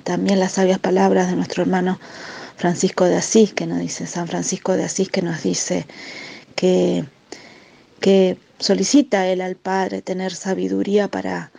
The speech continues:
para distinguir aquellas cosas que, que uno puede solucionar, en las que uno puede trabajar para tratar de solucionar,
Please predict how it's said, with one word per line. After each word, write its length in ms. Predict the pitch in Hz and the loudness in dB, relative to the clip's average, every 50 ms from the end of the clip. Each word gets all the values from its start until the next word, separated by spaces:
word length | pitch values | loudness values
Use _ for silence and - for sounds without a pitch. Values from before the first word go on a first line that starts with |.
| - - - - - - - _ _ | -20 -20 -20 -20 -20 -20 -20 _ _
para 220 | - 185 196 196 | 0 2 4 4
distinguir 800 | 190 190 185 - - 196 196 196 196 196 196 220 233 240 240 226 165 - | 4 2 0 -4 -4 -4 -2 0 0 0 2 4 4 4 4 0 -2 -6
aquellas 400 | 185 - - 208 - 214 202 - | -6 -6 -6 -6 -4 -4 -6 -6
cosas 320 | - 214 214 - 214 - | -4 -6 -4 -4 -6 -6
que, 400 | - 190 196 196 196 185 190 - _ - | -2 0 2 2 2 0 -2 -8 _ -6
que 120 | - 196 | -2 0
uno 220 | 196 226 233 233 | 2 4 2 2
puede 300 | 220 - 247 240 233 214 | 2 2 2 2 2 0
solucionar, 800 | - - 185 180 180 180 - - - 190 190 202 202 196 180 170 - - | -2 -4 -8 -8 -8 -10 -10 -8 -8 -6 -4 -4 -4 -4 -4 -6 -10 -12
en 160 | - 180 - - | -8 -6 -6 -6
las 140 | - 170 | -6 -8
que 160 | - - 185 180 | -10 -10 -8 -6
uno 260 | 185 202 202 196 - | -4 -2 -2 -2 -2
puede 220 | - 202 196 185 | -2 -2 -2 -2
trabajar 560 | - - 185 175 185 180 - - 202 202 202 | -2 -4 -6 -6 -6 -6 -6 -4 -4 -4 -2
para 180 | - 185 180 165 | -4 -4 -4 -4
tratar 320 | - - 175 175 - 190 | -6 -6 -8 -6 -6 -4
de 120 | 185 190 180 | -4 -4 -6
solucionar, 840 | - - 196 175 175 165 - - 185 185 180 190 185 185 - - | -6 -8 -10 -10 -10 -12 -8 -6 -6 -4 -2 -2 -2 -4 -4 -8